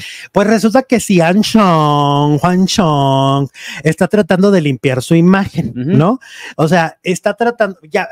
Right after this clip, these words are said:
Speaker 1: primero, ¿te acuerdas que le pusieron esa dinámica de las fotos?
Speaker 2: Sí.
Speaker 1: Que no fue dentro de la casa, sino le pusieron afuera para que llorara, ¿no? Esa fue una de tantas, ¿no?
Speaker 2: Sí.
Speaker 1: Y luego ahora subió esta foto, mira. Y tú dirás,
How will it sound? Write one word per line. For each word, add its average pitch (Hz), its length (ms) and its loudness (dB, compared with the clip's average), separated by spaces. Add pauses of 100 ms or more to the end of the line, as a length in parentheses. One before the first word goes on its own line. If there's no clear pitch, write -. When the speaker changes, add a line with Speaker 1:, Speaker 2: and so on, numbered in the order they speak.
(140)
Speaker 1:
primero, 262 400 2
¿te 226 80 -2
acuerdas 185 380 -2
que 160 100 -2
le 139 100 -2
pusieron 165 440 0
esa 190 180 0
dinámica 160 500 -2
de 131 80 -2
las 127 240 -2
fotos? - 560 -2 (400)
Speaker 2:
Sí. 151 220 0
Speaker 1:
Que 160 120 0
no 170 180 2
fue 208 140 0
dentro 180 280 0
de 160 80 2
la 139 120 -2
casa, 165 440 0
sino 151 160 -2
le 139 80 -4
pusieron 180 360 -2
afuera 151 420 -2
para 139 180 -4
que 120 160 -14
llorara, 143 500 -2 (420)
¿no? 165 360 0 (220)
Esa 156 260 0
fue 175 120 -8
una 165 120 -2
de 139 100 -4
tantas, - 560 -12 (640)
¿no? 170 260 -2 (120)
Speaker 2:
Sí. - 200 -20 (120)
Speaker 1:
Y 160 100 2
luego 202 360 4
ahora 190 540 2 (280)
subió 143 560 0
esta 156 320 -2
foto, 208 420 -2
mira. 135 320 -6 (480)
Y 139 100 -2
tú 151 140 0
dirás, 147 560 -6